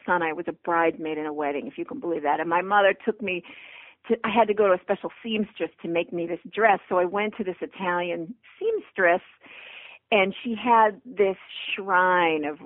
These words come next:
sort of Rocky Marciano, this little boxing shrine amid all of this old, this, she's an old Italian lady. So I ended up, you know, getting my dress altered and then going and getting the camera and the tripod and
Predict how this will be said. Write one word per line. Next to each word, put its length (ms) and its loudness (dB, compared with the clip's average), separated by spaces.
sort 140 0
of 120 0
Rocky 400 2
Marciano, 760 0
this 160 -10
little 140 -2
boxing 600 2
shrine 420 -2
amid 340 0
all 260 4
of 100 -2
this 120 -6
old, 200 0
this, 80 -8
she's 160 -4
an 80 -4
old 300 2
Italian 500 -4
lady. 340 -4
So 140 6
I 180 6
ended 220 4
up, 180 8
you 100 4
know, 180 8
getting 280 4
my 160 6
dress 400 4
altered 580 6
and 160 0
then 360 2
going 340 6
and 100 0
getting 200 4
the 80 0
camera 380 -2
and 80 -4
the 60 -4
tripod 460 2
and 100 -4